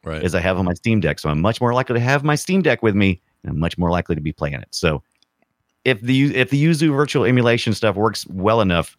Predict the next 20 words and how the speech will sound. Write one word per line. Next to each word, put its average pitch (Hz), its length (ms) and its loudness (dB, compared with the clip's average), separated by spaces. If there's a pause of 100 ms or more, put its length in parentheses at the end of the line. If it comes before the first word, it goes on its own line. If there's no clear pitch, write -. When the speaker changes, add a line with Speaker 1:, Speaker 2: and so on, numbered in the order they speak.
(260)
Speaker 2:
I'm 90 100 -2
gonna 87 140 0
be 80 100 -2
very 71 220 -2
happy. - 240 -12 (160)
I'm 98 80 2
gonna 92 80 2
be - 20 0
a 76 40 -4
happy 78 220 -4
dude. 67 160 -12 (460)
Speaker 1:
Uh, 92 380 0 (420)
here 110 160 0
to 98 80 0
say, 95 320 2
too, 92 300 -2
that 85 180 -2
the 78 280 -4
s-, - 200 -4 (160)
uh, 73 380 -4